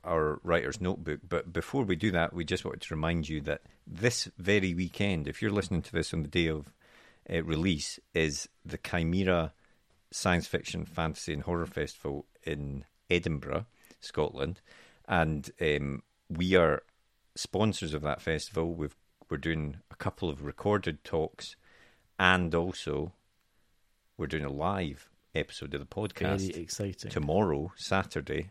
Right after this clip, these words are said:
Speaker 1: at one P M
Speaker 2: Tomorrow?
Speaker 1: at the, at the Pleasance. <laughs>
Speaker 2: Oh, a day of
Speaker 1: Are you
Speaker 2: record,
Speaker 1: not
Speaker 2: a day
Speaker 1: ready?
Speaker 2: of, so yeah.
Speaker 1: Yeah.
Speaker 2: <laughs> Tomorrow as when the episode goes out,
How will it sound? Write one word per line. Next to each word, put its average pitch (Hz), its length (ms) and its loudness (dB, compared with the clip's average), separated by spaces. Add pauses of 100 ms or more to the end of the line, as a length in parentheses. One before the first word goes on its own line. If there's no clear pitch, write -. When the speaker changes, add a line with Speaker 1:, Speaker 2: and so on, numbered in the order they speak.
Speaker 1:
at 57 140 -4
one 87 240 2
P 85 260 -2
M 73 300 -4 (460)
Speaker 2:
Tomorrow? 139 440 8 (260)
Speaker 1:
at - 0 -
the, - 60 -4
at - 140 0
the 82 80 -6
Pleasance. 80 640 2 (640)
<laughs> - 80 -4 (440)
Speaker 2:
Oh, 175 100 10
a 120 40 8
day 131 160 12
of 160 100 12
Speaker 1:
Are - 40 12
you 101 140 12
Speaker 2:
record, 160 100 12
Speaker 1:
not - 80 10
Speaker 2:
a - 40 12
day 151 140 12
Speaker 1:
ready? 131 140 6
Speaker 2:
of, 127 100 -6
so 180 100 6
yeah. 156 220 12 (160)
Speaker 1:
Yeah. - 840 8
Speaker 2:
<laughs> - 0 - (1000)
Tomorrow 160 400 12
as 147 340 8 (160)
when 131 200 4
the 127 60 4
episode 117 240 0
goes 110 180 2
out, 113 280 2